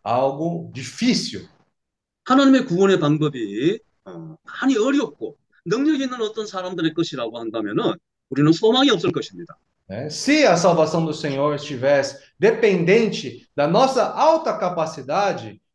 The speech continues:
Speaker 1: então nós não poderíamos ser salvos.
Speaker 2: 음, 단순하게 주님의 이름을 부르며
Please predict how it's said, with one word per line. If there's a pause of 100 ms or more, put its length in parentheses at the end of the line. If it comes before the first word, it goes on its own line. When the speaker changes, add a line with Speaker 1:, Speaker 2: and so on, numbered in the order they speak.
Speaker 1:
então
nós
não
poderíamos
ser
salvos. (880)
Speaker 2:
음, (420)
단순하게
주님의
이름을
부르며